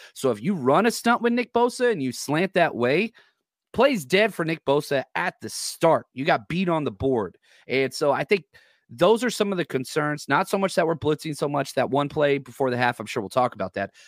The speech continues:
but the guys are losing their one-on-ones. Drake Jackson has been absent from six consecutive games after an amazing week one.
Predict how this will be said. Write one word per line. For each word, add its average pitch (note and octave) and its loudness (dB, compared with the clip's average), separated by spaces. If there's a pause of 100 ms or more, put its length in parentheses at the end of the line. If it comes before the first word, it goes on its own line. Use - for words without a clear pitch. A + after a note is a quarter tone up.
(180)
but C3+ 4 (1300)
the D3 -2
guys A3 6
are A3+ 0
losing G#3 -2
their F#3 2
one-on-ones. D3 0
Drake F#3 2
Jackson G3 2
has C#3+ -4
been C#3 0 (100)
absent E3+ 0
from A2+ -10
six - -6
consecutive A#2+ -4
games D#3+ -2
after A#2+ -2
an G2+ -6
amazing E3 -2
week F#3 -6
one. F3+ 0